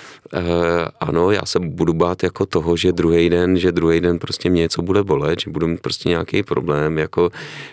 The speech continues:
já vím, že pro lidi prostě jako běžnou populaci jako je to problém, jako, jo, ale já teda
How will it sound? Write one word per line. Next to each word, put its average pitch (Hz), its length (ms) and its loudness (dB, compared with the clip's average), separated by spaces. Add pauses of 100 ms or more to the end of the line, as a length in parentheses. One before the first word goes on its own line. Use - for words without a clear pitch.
já 87 220 0
vím, 98 420 4
že 80 140 2
pro - 200 -2
lidi 78 340 0
prostě - 600 -4 (420)
jako 87 200 0
běžnou 85 320 2
populaci 80 720 0 (120)
jako - 220 -6 (100)
je 87 120 0
to - 100 -6
problém, - 360 -4 (200)
jako, - 220 -8 (140)
jo, 82 240 2 (760)
ale 90 160 0
já 85 160 0
teda 92 300 0